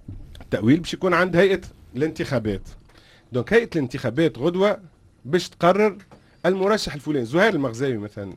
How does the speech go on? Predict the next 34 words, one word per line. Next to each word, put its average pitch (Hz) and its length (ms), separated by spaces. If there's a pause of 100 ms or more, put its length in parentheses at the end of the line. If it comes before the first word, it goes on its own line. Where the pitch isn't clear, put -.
في 131 480
ال-، 92 460 (480)
في، 113 380
آه، 90 560
الندوة 139 260
الصحفية 98 380
اللي 92 100
عملها، 208 340 (420)
هل 214 240
نال 226 360
من 160 180
عرض 131 500 (380)
قيس 135 200
سعيد 196 440
أو 185 140
كرامته 180 720
أو 208 100
شرفه؟ 185 420 (580)
كان 262 160
تقرر 233 300
اللي 175 160
هو 170 140
نال، 147 380 (340)
الأصوات 156 280
اللي 151 100
بيجيبهم 170 280
تنحيهم. 151 380 (800)
وتعاود 170 380
الاحتساب. 160 480 (360)
قل 269 100
لي 285 80
شنو 262 180
هي 214 100
الخطر؟ 117 680